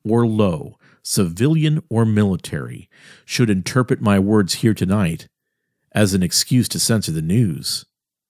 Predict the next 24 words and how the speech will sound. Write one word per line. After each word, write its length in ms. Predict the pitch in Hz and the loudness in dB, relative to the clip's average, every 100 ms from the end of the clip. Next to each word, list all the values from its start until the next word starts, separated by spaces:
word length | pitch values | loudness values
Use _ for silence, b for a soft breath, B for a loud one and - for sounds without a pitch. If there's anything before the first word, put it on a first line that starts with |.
| _ _ _ _ | _ _ _ _
to 140 | - 92 | -2 0
stifle 440 | - 117 - 87 | 2 0 0 -4
dissent, 600 | 76 - 123 113 - - _ _ _ _ _ b b b b | -4 -2 0 0 -2 -10 _ _ _ _ _ b b b b
to 80 | 110 | -6
cover 400 | - 135 101 113 | 0 0 2 2
up 140 | 113 | 2
our 80 | 95 | 0
mistakes, 600 | 82 - 131 131 82 - | 0 0 2 2 0 -4
or 120 | 87 | -6
to 160 | - 92 | -4 -2
withhold 560 | 87 - 147 143 98 | -2 0 2 2 2
from 240 | - 90 82 | -2 -2 -2
the 120 | 80 | -6
press 680 | - - 196 90 - - - b b b b | -8 0 0 2 0 -2 -4 b b b b
and 120 | 92 | -6
the 80 | 92 | -4
public 380 | - 175 95 - | -2 0 -2 -6
the 120 | 78 | -10
facts 720 | - 151 117 - - - - _ _ _ _ | -6 -4 -2 -4 -4 -4 -4 _ _ _ _
that 140 | - 82 | -10 -6
they 160 | 82 | -6
deserve 420 | 82 78 - 62 - | -4 -4 -4 -6 -6
to 100 | 85 | 2
know. 420 | 113 78 55 | 2 2 -4